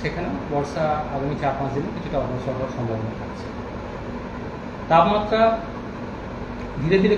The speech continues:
কমবে আগামী চার পাঁচ দিন দক্ষিণবঙ্গের জেলাগুলিতে, আহ, দু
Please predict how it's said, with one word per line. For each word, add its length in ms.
কমবে 320
আগামী 320
চার 180
পাঁচ 120
দিন 180
দক্ষিণবঙ্গের 500
জেলাগুলিতে, 480
আহ, 1120
দু 60